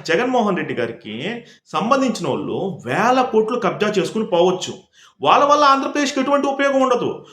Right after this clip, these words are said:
వాళ్ళ వల్ల ఆంధ్రప్రదేశ్ యువతకి ఒక ఉద్యోగం కూడా రాదు. వాళ్ళు ఎంతైనా తినేయొచ్చు, ఎంతైనా చేసేయచ్చు. కానీ కూటమి ప్రభుత్వం అంట తొంభై తొమ్మిది రూపాయలకి ఎకరం పొలం అని, అదని, ఇదని ఇస్తుందంట. అది పెద్ద తప్పంట.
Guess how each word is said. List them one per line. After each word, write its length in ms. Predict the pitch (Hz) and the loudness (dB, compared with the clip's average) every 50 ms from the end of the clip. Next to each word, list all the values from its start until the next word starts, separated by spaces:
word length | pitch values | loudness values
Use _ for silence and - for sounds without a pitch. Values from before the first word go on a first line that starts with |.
| _ _ - | _ _ -4
వాళ్ళ 300 | 127 160 202 233 247 247 | 0 2 4 4 4 4
వల్ల 220 | 233 220 214 247 | 4 4 6 6
ఆంధ్రప్రదేశ్ 560 | 233 214 214 214 247 - 226 233 233 233 - | 6 6 4 2 0 0 2 2 2 4 4
యువతకి 280 | 208 208 226 - - 254 | 4 2 2 2 2 2
ఒక 120 | 247 233 | 4 6
ఉద్యోగం 380 | 254 254 - - 277 277 277 277 | 6 4 6 4 4 4 4 4
కూడా 180 | 285 269 247 220 | 4 4 4 4
రాదు. 340 | 220 247 240 220 180 - - - | 4 2 2 0 -2 -4 -4 -2
వాళ్ళు 220 | 131 170 220 226 240 | 2 2 4 4 4
ఎంతైనా 340 | 247 240 247 269 277 294 285 | 2 2 2 2 2 2 2
తినేయొచ్చు, 480 | 277 269 254 262 262 262 262 - 302 | 0 0 2 2 2 2 0 -2 -2
ఎంతైనా 340 | 285 277 269 269 285 302 302 | 0 0 0 2 2 2 2
చేసేయచ్చు. 600 | 294 285 285 262 277 262 208 - - - 107 90 - - _ _ _ _ _ _ _ _ _ | 2 0 -2 0 2 4 2 2 0 -4 -10 -14 -14 -18 _ _ _ _ _ _ _ _ _
కానీ 600 | 113 113 127 147 151 151 170 175 147 107 87 - - _ _ _ _ _ _ | -4 -2 0 0 0 -2 -4 -4 -4 -6 -8 -12 -18 _ _ _ _ _ _
కూటమి 340 | 139 175 220 - 254 247 | -4 -2 0 2 2 2
ప్రభుత్వం 400 | - 175 147 131 123 123 - 113 | 2 0 0 0 -2 -2 -4 -8
అంట 220 | 104 95 90 - 104 117 165 - - - - - - - _ _ _ - | -8 -10 -10 -8 -8 -6 -6 -8 -10 -12 -16 -20 -20 -20 _ _ _ -10
తొంభై 220 | 120 135 190 247 | -4 0 0 2
తొమ్మిది 280 | 240 226 220 202 160 160 | 2 2 0 0 0 0
రూపాయలకి 640 | 151 143 151 143 120 107 98 - - 104 143 208 226 - - _ _ _ _ _ _ | -2 -2 -2 -2 -2 -4 -4 -8 -10 -12 -12 -12 -14 -16 -20 _ _ _ _ _ _
ఎకరం 360 | 123 131 139 156 165 170 156 - 147 | -10 -10 -6 -6 -6 -6 -6 -4 -2
పొలం 260 | 139 135 147 151 147 | 0 0 0 0 -2
అని, 200 | 143 147 147 151 | -2 -2 -4 -4
అదని, 440 | 151 - 135 131 131 143 143 143 139 | -4 -4 -6 -4 -4 -4 -4 -4 -4
ఇదని 280 | 131 127 139 135 127 | -4 -4 -4 -6 -6
ఇస్తుందంట. 580 | 120 117 - - 123 120 107 101 95 127 165 214 - - - - _ | -8 -8 -10 -10 -8 -8 -10 -8 -6 -6 -6 -6 -8 -12 -18 -6 _
అది 160 | - 175 220 214 | -2 0 0 0
పెద్ద 180 | 226 196 170 | 0 -2 -2
తప్పంట. 540 | - - 143 - - 160 139 120 - 101 - | -2 -2 -4 -2 0 -2 -2 -2 -4 -8 -10